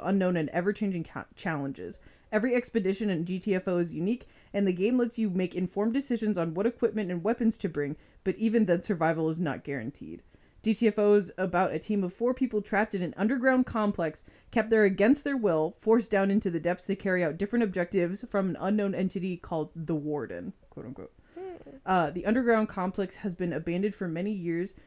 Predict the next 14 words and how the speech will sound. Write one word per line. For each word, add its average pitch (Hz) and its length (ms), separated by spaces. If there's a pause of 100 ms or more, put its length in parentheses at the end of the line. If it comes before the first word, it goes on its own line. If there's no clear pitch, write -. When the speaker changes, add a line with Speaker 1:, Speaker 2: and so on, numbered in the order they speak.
(200)
Speaker 1:
and 202 100
it's 190 120
been 185 180
overrun 208 440
by 156 140
flesh-eating, 208 680
grotesque 202 600
monsters, 139 640 (300)
and 180 120
you 175 100
want 151 340
to - 100
get 165 220
out. 113 260